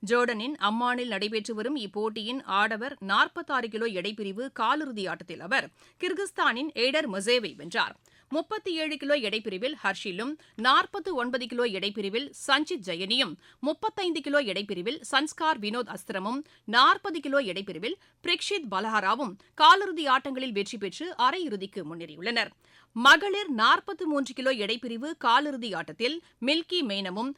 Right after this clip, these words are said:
கஸ்கஸ்தானின் எல்டானா அபிடிகானியை வென்று அரையிறுதிக்கு முன்னேறினார். புனேயில் நடைபெற்று வரும் சர்வதேச மகளிர் கிராண்ட் பிரீ செஸ் போட்டியின் எட்டாவது சுற்று முடிவில் இந்தியாவின் கொனேரு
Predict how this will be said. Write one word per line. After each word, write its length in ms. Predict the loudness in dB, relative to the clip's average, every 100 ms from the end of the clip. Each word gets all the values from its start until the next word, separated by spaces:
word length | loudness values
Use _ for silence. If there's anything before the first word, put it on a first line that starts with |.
| _
கஸ்கஸ்தானின் 800 | 0 0 0 -4 2 2 2 -2 0
எல்டானா 540 | 0 2 2 2 2 0 0
அபிடிகானியை 680 | -2 -2 0 0 0 -4
வென்று 380 | -6 -6 -6 -6 0
அரையிறுதிக்கு 600 | 2 2 -2 -6 -8 -10
முன்னேறினார். 600 | -12 -12 -10 -4 -4 -4 _ _ _ _ _ _ _
புனேயில் 380 | 2 2 2 0
நடைபெற்று 460 | 0 -2 -4 0
வரும் 200 | 0 0
சர்வதேச 680 | 2 0 2 0 -2 -2 -4
மகளிர் 500 | 2 2 2 -2 -2
கிராண்ட் 300 | 0 0 0
பிரீ 160 | -6 -6
செஸ் 220 | -6 -6
போட்டியின் 440 | -6 -6 -4 -4
எட்டாவது 440 | -6 -2 -2 -2 -6
சுற்று 220 | -8 -10
முடிவில் 420 | -10 -4 -4 -4 -12 _
இந்தியாவின் 640 | -4 -2 2 4 4 0 -4
கொனேரு 300 | -2 0 0